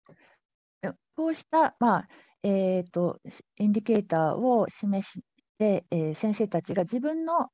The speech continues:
あの、先生としての、えー、ライフコースをそれぞれ考えていくということをしてほしいと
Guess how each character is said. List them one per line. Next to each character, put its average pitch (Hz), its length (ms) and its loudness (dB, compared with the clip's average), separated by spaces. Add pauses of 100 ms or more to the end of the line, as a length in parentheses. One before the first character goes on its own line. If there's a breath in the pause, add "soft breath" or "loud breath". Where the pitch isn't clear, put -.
あ 185 120 -2
の、 165 260 -4
先 226 260 -2
生 208 240 0
と 165 140 -6
し - 120 -14
て 185 120 -6
の、 233 260 2 (420 soft breath)
え 156 520 0
ー、 - 80 -4
ラ 160 120 4
イ 165 40 -2
フ - 140 -14
コ 175 160 -4
ー 156 40 -10
ス 139 380 -12
を 262 300 -2 (320)
そ 185 160 -10
れ 226 80 -2
ぞ 254 120 0
れ 175 100 2
考 - 720 -6
え 156 80 -2
て - 100 -10
い - 80 -8
く - 160 -6
と - 140 -20 (320)
い 190 100 -6
う 190 300 -6 (340)
こ 180 120 -10
と 262 120 -2
を 214 60 0
し - 100 -10
て 226 120 -2
ほ 277 180 -4
し 269 220 -2
い - 40 -8
と - 180 -20